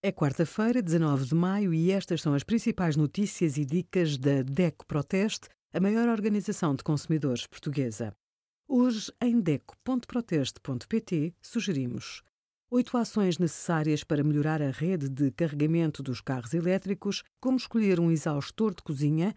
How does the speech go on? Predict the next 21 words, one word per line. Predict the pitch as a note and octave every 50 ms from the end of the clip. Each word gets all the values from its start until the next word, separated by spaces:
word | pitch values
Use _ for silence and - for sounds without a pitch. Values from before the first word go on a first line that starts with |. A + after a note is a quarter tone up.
| _ _ _ _ _
e | - G3+ A3+
a | A#3
parceria | - C#4 C4 - - A3 E3+ D#3+ D3+ C#3+
do | C3+ D3+
cartão | C#3+ - E3 - - D#3+ C#3+ C3+
deco | C3+ D3+ F3+ F3 - - D#3
mais | D3 D3 D#3 E3+ G#3 A#3 B3 - -
com | - - F3+ E3 D#3 D3
a | C#3 C#3+ - -
Ecosalva, | - F#3+ E3+ - - C#3+ C3+ - - - F3 F3 F3+ D#3+ D#3+ F#3 F3 - _ _ _
que | - F3+ F3
disponibiliza | E3+ G#3 G3+ - - C4+ A#3+ A#3 E3 D#3+ E3+ F3 F3 C#3+ F3+ D#3+
assistência | C#3+ - - - A3+ G3+ E3+ - E3 D3
médica | E3+ F3 D#3 C#3+ D3 C#3 - C#3+
em | C3 D3 E3+
casa. | - F#3+ D3 C3 B2 A2 A#2 A2 - - _ _ _ _ _ _ _ _ _ _ _ _ _ _ _ _ -
No | E3 D#3
Dia | D3 F3 G3+ G#3 G3+
Europeu | E3+ D3+ D3+ C#3 - F#3+ F#3+ F#3 E3
do | C3+ D3
Melanoma, | C#3+ D3 D#3+ E3 E3 F3+ F#3+ G3+ G3+ G3 G3 F#3